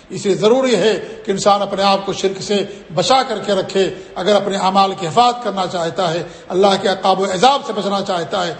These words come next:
تو اس کے لیے ضروری ہے کہ توحید خالص پر رہے،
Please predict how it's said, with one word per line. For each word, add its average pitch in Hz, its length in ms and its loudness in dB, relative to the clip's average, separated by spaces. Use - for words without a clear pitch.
تو - 80 -8
اس - 80 -8
کے 220 100 -6
لیے 190 120 2
ضروری 208 400 0
ہے 170 200 -2
کہ 196 160 -8
توحید 196 440 0
خالص 240 420 0
پر 202 120 0
رہے، 185 260 0